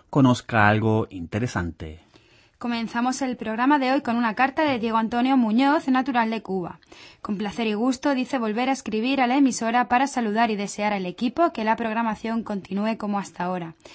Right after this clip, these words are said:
Speaker 2: para así seguir disfrutando de ella".
Speaker 1: Además, a Diego le gustaría mantener contacto con los demás oyentes de Radio Praga,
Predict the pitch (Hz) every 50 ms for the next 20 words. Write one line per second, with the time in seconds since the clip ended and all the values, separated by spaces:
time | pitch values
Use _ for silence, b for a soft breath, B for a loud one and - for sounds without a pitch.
0 | B B B B B - 208 196 185 180 180 - - 220 240 247 - - 208 180
1 | 208 202 196 220 - - - 190 175 - 196 214 247 262 277 262 233 196 180 170
2 | 165 - 160 - _ _ _ - - - 131 120 120 127 127 127 131 131 127 127
3 | 127 123 - - 127 123 123 131 131 123 135 139 143 139 139 139 135 - - 135
4 | 127 135 135 131 131 131 127 120 - 120 120 123 - - - 131 135 123 - 151
5 | 135 - _ - 113 107 107 107 - 107 107 107 107 104 101 - - 110 104 104
6 | 104 107 107 - - - - 135 110 104 110 107 107 107 104 - 107 101 - -
7 | - 95 92 92 92 98 104 - 143 160 147 117 104 98 92 90